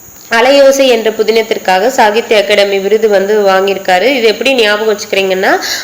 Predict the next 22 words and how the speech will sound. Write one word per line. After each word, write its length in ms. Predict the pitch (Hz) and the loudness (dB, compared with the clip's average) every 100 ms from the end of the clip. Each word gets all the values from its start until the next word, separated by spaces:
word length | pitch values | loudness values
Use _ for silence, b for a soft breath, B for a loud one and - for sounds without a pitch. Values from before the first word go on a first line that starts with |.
| - | -2
அலையோசை 600 | 277 339 330 311 302 285 | 0 2 2 0 0 0
என்னவே, 320 | 247 233 254 | 0 0 2
அலை 380 | 233 247 311 285 | 2 2 0 0
என்னவே 280 | 240 240 | 0 2
எங்க 200 | 233 214 | 0 0
இருக்கும்? 400 | 214 202 214 226 233 | -2 -2 -2 -2 -2
கடற்கரையில 580 | 220 233 233 208 190 185 | -2 -2 -2 -2 0 -2
வந்து 260 | 180 202 | -2 -2
இருக்கும். 340 | 190 180 175 170 B B B | -2 -2 -4 -6 B B B
கடற்கரையில 600 | 269 277 294 277 254 247 | -2 -2 0 0 2 2
சேம் 340 | 269 262 262 262 | 0 0 0 2
டைம் 180 | 269 247 | 0 0
என்ன 200 | 233 233 | 0 0
இருக்கும்? 260 | 220 208 | 0 0
அங்க 180 | 202 208 - | 0 -2 -2
ஒரு 280 | 214 240 277 | 2 2 2
சில 440 | 285 247 226 214 214 | 2 2 2 0 0
கடற்கரையில 560 | 220 247 247 226 226 233 | -2 0 0 0 0 0
பாறை 360 | 277 302 330 | 2 2 2
எல்லாம் 280 | 262 226 220 | 2 2 2
இருக்கும் 240 | 214 208 190 | 0 -2 -2
இல்லையா? 200 | 190 | 0